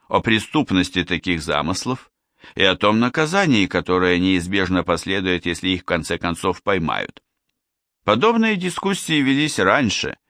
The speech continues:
когда Джо Рой Спайсер только приступил к делу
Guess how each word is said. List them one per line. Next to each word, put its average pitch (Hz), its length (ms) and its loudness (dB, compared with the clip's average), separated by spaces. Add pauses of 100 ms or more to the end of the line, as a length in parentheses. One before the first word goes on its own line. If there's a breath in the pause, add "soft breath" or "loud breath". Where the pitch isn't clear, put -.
(320 soft breath)
когда 123 320 4
Джо 120 360 2
Рой 127 240 4
Спайсер 143 520 0
только 127 380 0
приступил 143 680 0
к 90 80 -4
делу 147 440 0